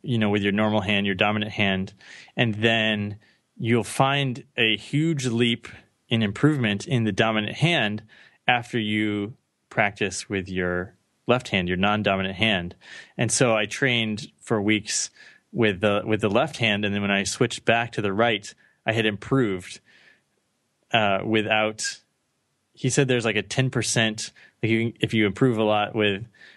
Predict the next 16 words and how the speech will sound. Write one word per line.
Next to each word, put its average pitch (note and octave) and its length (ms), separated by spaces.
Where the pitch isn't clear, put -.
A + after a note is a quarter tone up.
with A2+ 120
your G#2 100
left A#2 220
hand, G2 240
ten A#2 180
percent A2+ 300
of G#2 100
that F#2+ 220
will F#2+ 100
go G2 300
to G2+ 160
the G2 160
other G2 220
side G#2 400
because G2 280
there's F#2+ 360